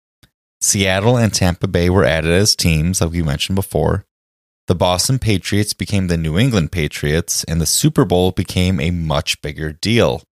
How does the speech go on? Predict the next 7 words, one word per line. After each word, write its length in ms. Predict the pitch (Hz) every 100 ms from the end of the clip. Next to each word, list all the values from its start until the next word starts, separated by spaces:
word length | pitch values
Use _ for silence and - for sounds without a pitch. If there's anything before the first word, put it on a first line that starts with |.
| _ _ _ _
thanks 260 | 123 151 -
to 80 | -
several 360 | - 85 101
teams 360 | - 87 90 -
becoming 500 | - 95 87 80 85
dominating 680 | - 73 76 76 73 78 87 -
powerhouses, 920 | - 92 113 82 65 - 69 67 -